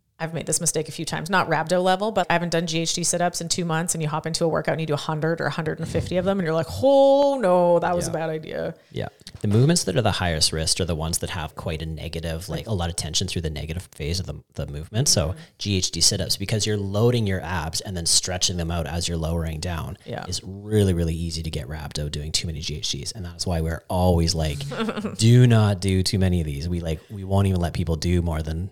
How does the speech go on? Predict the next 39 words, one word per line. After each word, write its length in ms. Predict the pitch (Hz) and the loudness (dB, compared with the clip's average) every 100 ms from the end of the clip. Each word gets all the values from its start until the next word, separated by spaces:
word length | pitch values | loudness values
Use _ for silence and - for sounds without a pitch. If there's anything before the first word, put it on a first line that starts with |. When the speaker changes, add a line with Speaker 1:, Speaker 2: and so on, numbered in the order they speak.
| - | -6
Speaker 2:
twenty 380 | - 98 90 85 | -4 -2 -2 -4
or 80 | |
thirty 360 | 82 87 85 82 | -4 -2 0 -2
on 100 | 78 | -4
their 100 | 78 | -6
first 240 | - 80 | -4 -4
time 200 | - 80 76 | -4 -4 -4
doing 220 | 78 82 | -4 -4
them. 180 | 76 90 _ | -6 -10 _
Speaker 1:
Yeah. 260 | 156 - - - _ | -18 -14 -14 -14 _
And 180 | 202 185 | 0 0
I 80 | 175 | 0
think 220 | 190 170 | -4 -4
anybody 640 | 156 156 151 - 165 156 | -4 -4 -8 -10 -4 -2
that's 160 | 151 151 | -2 -4
been 100 | 160 | -4
doing 160 | 151 156 | -4 -4
CrossFit 320 | 165 147 165 | -4 -2 -4
long 180 | 156 151 | -6 -6
enough, 260 | 151 156 | -6 -8
you 60 | 165 | -8
go, 160 | 156 151 | -6 -4
"Hey, 220 | 269 339 | -2 0
what 140 | 247 | 2
happens 280 | 269 302 254 | 2 2 -4
when 100 | 226 | -4
you 60 | 214 | -4
do 120 | 220 | -4
too 180 | - 226 | -4 -2
many 240 | 220 220 | 0 -2
G 140 | 202 | -2
H 160 | 202 196 | -2 -2
D 120 | 220 | -2
sit-ups?" 280 | 233 175 165 | 2 2 2
And 80 | 160 | -2
they're 60 | 160 | -4
like, 140 | 170 | -2
"Oh 200 | - | 6
Speaker 2:
Yeah. 60 | 202 | 6